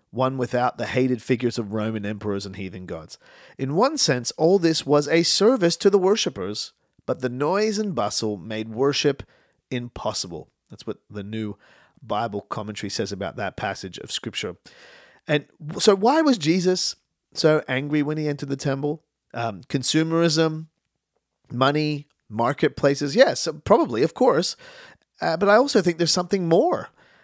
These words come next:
uh, something deep in his heart, which is revealed when he says these words in Mark eleven seventeen. Uh, he says this, "The scriptures declare, 'My temple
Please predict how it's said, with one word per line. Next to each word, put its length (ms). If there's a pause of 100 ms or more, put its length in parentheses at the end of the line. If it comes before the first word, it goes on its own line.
(140)
uh, 100
something 640
deep 380
in 160
his 240 (100)
heart, 260
which 240
is 160
revealed 640
when 140
he 100
says 360
these 260
words 380
in 120
Mark 300
eleven 380
seventeen. 840 (540)
Uh, 160 (360)
he 140
says 300
this, 320 (240)
"The 80
scriptures 460
declare, 440
'My 400
temple 800